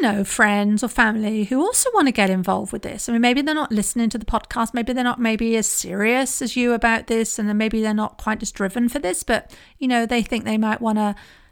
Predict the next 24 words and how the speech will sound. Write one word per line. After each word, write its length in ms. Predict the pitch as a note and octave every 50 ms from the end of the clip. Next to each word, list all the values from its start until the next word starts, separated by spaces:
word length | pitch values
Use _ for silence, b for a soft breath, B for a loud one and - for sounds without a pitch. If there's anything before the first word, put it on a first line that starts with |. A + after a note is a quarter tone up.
| B B -
just, 420 | - B3 A#3+ G3+ - - - -
you 60 | - G#3+
know, 160 | A3+ A3 G#3
do 260 | F3+ - A#3 A3+ G#3+
Sober 340 | - - A#3 G#3+ G3+ A3+ A3
October 440 | A3+ - - A3+ A3 A3 G#3 G#3+ G#3+
and, 200 | G#3+ G#3+ G#3+ -
and 140 | A3 A3
learn 300 | G#3+ G#3+ G#3+ G#3+ G#3+ G#3+
something 280 | G#3 - A#3 A#3 A#3+ G#3
about 220 | G3 G3+ - -
themselves 380 | G#3 G3+ - - G3+ G3 G3 -
this 180 | A3+ G#3 - -
year. 80 | A#3+
Get 220 | A#3+ - F#4+ - -
them 180 | F4+ F4+ F4+
to 80 | - E4+
sign 300 | - - D#4 D4 D4 D4
up 120 | D4 -
too. 420 | - - - D#4+ D#4 A#3 G#3 A#3+ -
It 60 | - -
could 80 | -
be 80 | F4 E4+
fun 560 | - - - D4 D4 D4 B3 F#3 F3 F3+